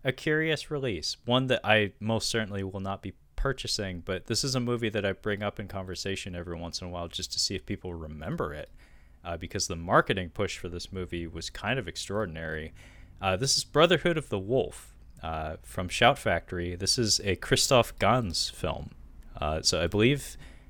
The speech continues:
uh, this is the fellow that directed Silent Hill. Yes. And, uh, Crying Freeman, which was a, another, uh, collaboration he did with Mark Dacascos. Uh, this is a French director. It's a French language film.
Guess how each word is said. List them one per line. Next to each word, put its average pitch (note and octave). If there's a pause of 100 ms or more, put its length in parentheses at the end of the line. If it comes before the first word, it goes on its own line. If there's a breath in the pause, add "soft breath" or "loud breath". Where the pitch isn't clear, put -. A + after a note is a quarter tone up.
(100)
uh, F#2
this G2
is -
the -
fellow A2+
that G#2+
directed G2+
Silent G2+
Hill. C#3 (100)
Yes. - (360)
And, F2
uh, E2+ (400 loud breath)
Crying A#2+
Freeman, G2
which G2
was F#2+
a, F#2
another, F#2+
uh, E2+ (460)
collaboration F#2
he F#2+
did F2
with F2
Mark F2
Dacascos. E2+ (600 loud breath)
Uh, G#2
this G#2
is A#2+
a G#2+
French -
director. A2
It's G#2
a -
French - (160)
language F2+
film. G#2+